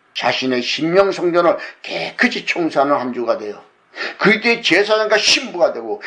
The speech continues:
자기의 정과 욕심을 십자가에 못 박고 영적으로 부활하는 역사가 일어나는 한 주가 될 수 있도록 축복해 주옵소서. 이 아들이 구하지 못한 것이 있을지라도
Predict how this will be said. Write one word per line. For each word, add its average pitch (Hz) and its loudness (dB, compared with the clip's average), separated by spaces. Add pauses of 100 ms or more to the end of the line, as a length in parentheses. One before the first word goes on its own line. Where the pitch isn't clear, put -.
(180)
자기의 220 2
정과 233 2
욕심을 240 -2
십자가에 - 0
못 170 -2
박고 120 -4 (160)
영적으로 170 2
부활하는 170 0
역사가 131 -6
일어나는 113 -6 (180)
한 151 -4
주가 139 2
될 123 -2
수 120 -6
있도록 117 -6
축복해 - -6
주옵소서. - -6 (1800)
이 127 2
아들이 123 2
구하지 117 2
못한 117 -4
것이 117 -6
있을지라도 113 -8